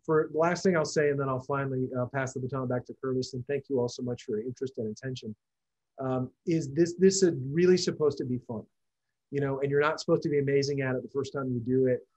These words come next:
So be willing to fail, be willing to have a creative vision in your mind. This is true of any creative activity.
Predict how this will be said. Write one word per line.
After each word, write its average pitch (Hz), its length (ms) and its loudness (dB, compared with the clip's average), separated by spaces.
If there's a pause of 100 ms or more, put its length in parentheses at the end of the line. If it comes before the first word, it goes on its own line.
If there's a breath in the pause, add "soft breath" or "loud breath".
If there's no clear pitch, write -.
(160)
So 156 160 0
be 139 160 0
willing 165 380 4
to 156 80 0
fail, 143 480 4
be 139 160 0
willing 151 500 2
to 135 320 2
have 147 240 0
a 147 60 0
creative 135 400 4
vision 139 340 2
in 123 100 0
your 120 120 -2
mind. 120 480 -4
This 170 180 -2
is 214 60 -2
true - 180 4
of 139 80 0
any 151 220 2
creative 131 340 2
activity. 113 500 -6